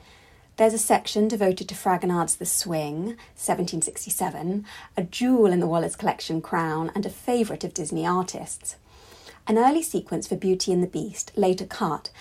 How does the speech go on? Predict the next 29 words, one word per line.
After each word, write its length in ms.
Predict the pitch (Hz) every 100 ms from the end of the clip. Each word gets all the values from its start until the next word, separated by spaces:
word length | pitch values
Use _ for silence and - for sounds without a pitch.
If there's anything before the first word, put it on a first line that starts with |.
| - -
had 240 | 220 208
Belle 340 | 285 226 160
sitting 320 | 160 214 220 214
on 140 | 202
a 40 |
swing 480 | 202 - 269 208 160
pushed 280 | 156 170 -
by 160 | 156 151
her 160 | 175
father. 540 | - 208 208 160 - - - _ _ - - - -
The 100 | 220
swing 420 | - 196 170 180
appeared 300 | 202 202 180
again 320 | 165 165 165
in 160 | 190 190
test 320 | 165 151 -
loops 280 | 170 151 -
for 60 |
Tangled, 720 | 196 - 160 151 139 156 180 -
two 100 | 220
thousand 380 | 202 165 160 170
and 100 | 160
ten, 500 | - 180 151 170 202 - - -
Rapunzel's 580 | 196 196 208 196 180 170
lovely 340 | 185 170 170 165
locks 400 | 160 160 - -
swinging 380 | 196 170 160
behind 420 | 156 156 156 151 -
her. 340 | - 165